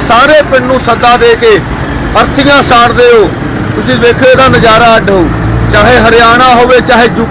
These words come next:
ਪੀ ਹੋਵੇ, ਚਾਹੇ ਰਾਜਸਥਾਨ ਹੋਵੇ, ਇੱਥੋਂ ਤੱਕ ਪੰਜਾਬੀ ਸਮਝੀ ਜਾਂਦੀ ਆ, ਚਾਹੇ ਯੂਨੀਵਰਸਿਟੀ ਦੇ ਵਿਦਿਆਰਥੀ ਹੋਣ, ਚਾਹੇ ਕਾਲਜਾਂ ਦੇ ਵਿਦਿਆਰਥੀ ਹੋਣ, ਚਾਹੇ ਸਾਰੇ ਮੁਲਾਜ਼ਮ ਤਬਕੇ ਹੋਣ, ਸਾਰਿਆਂ ਨੂੰ ਅਪੀਲ ਹੈਗੀ ਆ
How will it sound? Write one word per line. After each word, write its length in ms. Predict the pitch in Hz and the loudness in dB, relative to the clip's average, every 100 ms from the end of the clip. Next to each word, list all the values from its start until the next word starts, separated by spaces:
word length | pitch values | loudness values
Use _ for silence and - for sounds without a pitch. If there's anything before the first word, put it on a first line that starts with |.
| - | -4
ਪੀ 100 | 262 | 0
ਹੋਵੇ, 260 | 240 254 254 233 | 2 2 2 2
ਚਾਹੇ 220 | 240 247 | 2 2
ਰਾਜਸਥਾਨ 500 | 233 226 226 262 254 | 2 0 0 0 2
ਹੋਵੇ, 340 | 233 247 247 196 - - - - - | 2 4 2 0 -6 -10 -10 -12 -6
ਇੱਥੋਂ 160 | 226 254 | -4 -2
ਤੱਕ 200 | 285 269 | -2 -2
ਪੰਜਾਬੀ 500 | 247 262 262 269 285 | -2 0 0 0 0
ਸਮਝੀ 300 | 240 285 294 | 0 0 0
ਜਾਂਦੀ 320 | 262 247 226 226 | 2 0 0 0
ਆ, 140 | 170 143 - - - - | 0 -2 -8 -8 -6 -2
ਚਾਹੇ 220 | 226 262 | 2 2
ਯੂਨੀਵਰਸਿਟੀ 640 | 214 240 247 254 226 262 | 0 0 0 0 0 -2
ਦੇ 120 | 254 262 | 0 0
ਵਿਦਿਆਰਥੀ 520 | 254 254 247 240 262 | 2 2 2 0 -2
ਹੋਣ, 340 | 233 247 247 202 - - - - - - - | 0 0 0 -2 -6 -12 -12 -14 -12 -12 -4
ਚਾਹੇ 460 | 214 214 254 262 - - - - - | 0 2 2 2 -2 -8 -16 -10 -2
ਕਾਲਜਾਂ 440 | 233 254 240 262 | 0 0 0 0
ਦੇ 100 | 262 | 2
ਵਿਦਿਆਰਥੀ 540 | 254 247 240 240 - 254 | 0 0 2 0 0 -2
ਹੋਣ, 200 | 247 247 | -2 0
ਚਾਹੇ 240 | 240 240 254 | 2 2 2
ਸਾਰੇ 540 | - 240 240 269 285 285 | 0 0 2 4 2 2
ਮੁਲਾਜ਼ਮ 500 | 247 240 233 247 247 | 0 2 2 0 -2
ਤਬਕੇ 400 | 254 226 - 247 | -4 -4 0 0
ਹੋਣ, 320 | 233 226 185 - - - - | 2 0 -4 -8 -14 -14 -12
ਸਾਰਿਆਂ 460 | - 233 254 285 294 | -4 0 2 2 2
ਨੂੰ 100 | 285 | 0
ਅਪੀਲ 320 | 269 262 247 | -2 -4 0
ਹੈਗੀ 280 | 233 226 247 | 0 0 0
ਆ 260 | 269 262 | 2 0